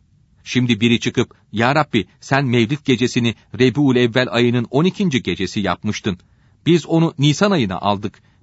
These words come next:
Biz sana uymuyoruz, sen bize uy." dese ne kadar çirkin olur. Sevgililer Günü. Sual: Valentines Day denilen Sevgililer Günü'nü kutlamak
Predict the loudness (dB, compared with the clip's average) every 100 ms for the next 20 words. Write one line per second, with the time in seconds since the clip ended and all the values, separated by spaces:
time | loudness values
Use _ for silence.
0 | -4 -4 0 2 4 4 4 4 4 2
1 | -12 -12 0 0 2 0 0 0 -2 -4
2 | -6 -6 -8 -6 -10 -10 _ _ _ -12
3 | -8 -8 -8 -8 -8 -8 -8 -12 -16 -20
4 | _ _ _ _ _ _ _ _ _ _
5 | _ _ _ _ _ _ _ _ _ _
6 | _ _ _ _ _ -18 0 2 4 2
7 | 0 0 -2 -6 -8 -14 _ _ _ _
8 | _ _ _ _ _ _ _ _ _ -14
9 | -2 0 0 -6 _ _ _ _ _ _
10 | _ _ _ _ _ 0 2 2 0 0
11 | -2 2 2 2 0 -2 -2 -4 -6 -2
12 | 2 2 2 0 0 -2 -2 -4 -4 -10
13 | -12 -8 -6 -6 -8